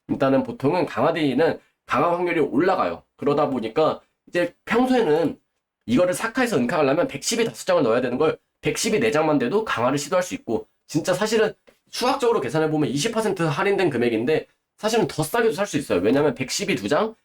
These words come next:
백십일 두 장, 백십 한 장 이렇게 다섯 장을 넣으면 사실은 거의 이십오 프로 정도 저렴한 금액으로 강화를 시도를 해볼 수 있습니다. 그래서 "내가 이 은카를 강화를 해보고 싶어." 하시는 분들이 재료를 미리 사놨다가 강화데이에 강화를 하기 때문에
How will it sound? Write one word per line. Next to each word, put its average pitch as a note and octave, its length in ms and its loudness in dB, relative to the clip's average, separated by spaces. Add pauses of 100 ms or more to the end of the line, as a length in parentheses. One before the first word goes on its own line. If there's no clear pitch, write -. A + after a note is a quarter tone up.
(160)
백십일 F3+ 440 -2
두 A#2 100 -2
장, G#3+ 240 0 (160)
백십 G#3+ 340 -2
한 D3+ 100 0
장 G2 120 -4
이렇게 F#3 320 0
다섯 - 240 -8
장을 F3 180 2
넣으면 B2+ 300 2
사실은 F3 380 -4 (200)
거의 D3 240 2
이십오 C#3+ 400 2
프로 G3+ 180 -2
정도 D#3 440 0 (160)
저렴한 D3 420 0
금액으로 B2+ 320 0
강화를 B2+ 320 0
시도를 F#3 300 0
해볼 G#3 160 0
수 - 100 -6
있습니다. - 400 -4
그래서 E3 400 0 (300)
"내가 D#3 140 2
이 D3 40 2
은카를 F#3+ 460 0
강화를 A#2 280 0
해보고 E3 200 -4
싶어." D3+ 400 0
하시는 D3 260 -2
분들이 A2+ 460 0 (260)
재료를 D#3 380 -2
미리 A#2+ 160 -2
사놨다가 C#3+ 560 0
강화데이에 C3+ 480 -2
강화를 A2 340 -2
하기 F#3 160 -6
때문에 C3 460 0